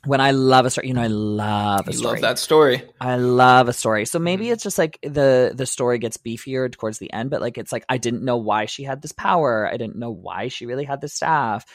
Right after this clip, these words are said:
Speaker 1: I
Speaker 2: Yeah.
Speaker 1: didn't know why these things were happening.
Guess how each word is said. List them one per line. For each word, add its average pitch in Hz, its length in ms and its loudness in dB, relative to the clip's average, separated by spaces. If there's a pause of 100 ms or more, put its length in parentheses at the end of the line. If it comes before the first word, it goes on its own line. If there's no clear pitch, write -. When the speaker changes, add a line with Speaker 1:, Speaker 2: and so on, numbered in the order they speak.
(240)
Speaker 1:
I - 60 -10
Speaker 2:
Yeah. 120 40 -4
Speaker 1:
didn't 120 180 -2
know 117 120 0
why 107 280 2
these 110 180 -8
things 117 320 -6
were 117 80 -6
happening. 117 840 -4